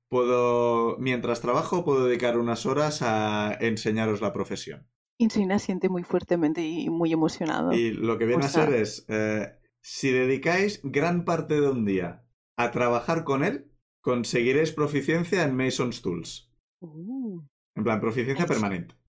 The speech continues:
Speaker 1: Pero es dedicarle prácticamente un día entero.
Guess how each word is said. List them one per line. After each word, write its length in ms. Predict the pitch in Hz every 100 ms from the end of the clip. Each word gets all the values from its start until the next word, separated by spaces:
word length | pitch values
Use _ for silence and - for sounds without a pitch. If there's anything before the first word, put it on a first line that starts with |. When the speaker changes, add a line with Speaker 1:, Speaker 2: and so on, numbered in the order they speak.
| _ _
Speaker 1:
Pero 360 | 127 147 180
es 300 | - 123 131
dedicarle 560 | - 120 113 120 123 147
prácticamente 520 | 131 104 110 113 110
un 80 | 104
día 100 | 101
entero. 300 | 90 - -